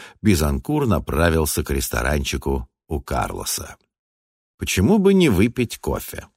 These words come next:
Или не отведать кукурузы на шпажках по особому рецепту? Разумеется, француза интересовали дела куда более волнующие, чем кукуруза на шпажках. Он внимательно осматривался, ища пока непонятные ему знаки.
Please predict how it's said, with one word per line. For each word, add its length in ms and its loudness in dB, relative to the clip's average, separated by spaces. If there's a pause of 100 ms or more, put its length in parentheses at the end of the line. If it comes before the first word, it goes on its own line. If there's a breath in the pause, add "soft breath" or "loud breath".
(400)
Или 200 4
не 80 4
отведать 480 4
кукурузы 600 2
на 120 4
шпажках 640 0
по 120 2
особому 460 2
рецепту? 720 -2 (880)
Разумеется, 640 0
француза 580 2
интересовали 640 2
дела 280 2
куда 280 0
более 340 2
волнующие, 920 2
чем 260 -4
кукуруза 520 -4
на 120 -2
шпажках. 680 -10 (800 loud breath)
Он 160 0
внимательно 600 4
осматривался, 880 2
ища 280 0
пока 240 -2
непонятные 760 -2
ему 340 -4
знаки. 680 -8